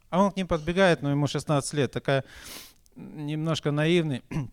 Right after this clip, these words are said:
Говорит: «Ну че вы не радуетесь? Ну вы что, не знаете? Ну сегодня Ульф Экман приезжает, а он же больше, лучше всех прыгает и выше всех, ну всякое прочее».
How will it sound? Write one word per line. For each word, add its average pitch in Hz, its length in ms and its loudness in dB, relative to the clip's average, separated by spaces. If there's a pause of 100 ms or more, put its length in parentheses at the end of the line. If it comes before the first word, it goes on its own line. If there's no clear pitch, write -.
(600)
Говорит: 139 180 -2
«Ну 175 100 -2
че 190 180 0
вы 160 100 0
не 156 100 0
радуетесь? 135 300 2
Ну 156 80 2
вы 165 120 4
что, 165 180 0
не 156 100 0
знаете? 156 300 -4
Ну 165 60 0
сегодня 180 280 2
Ульф 180 240 2
Экман 147 300 2
приезжает, 117 380 -2
а 180 60 4
он 185 140 4
же 165 100 2
больше, 160 540 2
лучше 175 300 -2
всех 156 240 0
прыгает 143 420 2
и 143 60 4
выше 139 240 2
всех, 139 240 -2
ну 165 100 0
всякое 156 320 0
прочее». 135 380 -2